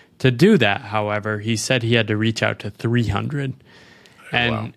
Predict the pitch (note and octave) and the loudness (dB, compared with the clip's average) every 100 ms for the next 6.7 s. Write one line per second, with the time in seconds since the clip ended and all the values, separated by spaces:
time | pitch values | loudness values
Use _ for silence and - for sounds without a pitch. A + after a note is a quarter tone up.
0 | - A2+ - - D3 C3+ C#3+ E3 _ - | -2 4 4 2 -2 -2 -2 -4 _ -20
1 | - - C#3 D3+ F#3+ F3+ F3 D#3 A#2 A2 | -20 -4 2 4 4 4 4 4 4 2
2 | G#2+ G#2 G#2 A2 A#2+ A2+ - G#2 G2+ B2 | 2 0 0 -2 -2 -4 0 0 0 2
3 | C3+ B2+ G#2+ A2 G#2 G2+ G2 F#2+ - - | 4 4 2 0 0 -2 -2 -4 -10 2
4 | - - - - D#3+ F3 A#2+ - C#4+ - | 2 2 -4 2 4 6 4 4 2 4
5 | G3 - - - - - G#2 G#2 E2 - | -2 -2 -10 -2 0 0 2 0 0 -2
6 | A2+ G#2+ A2 G2 A#2 G2 D#2+ | -2 2 2 2 0 -2 -6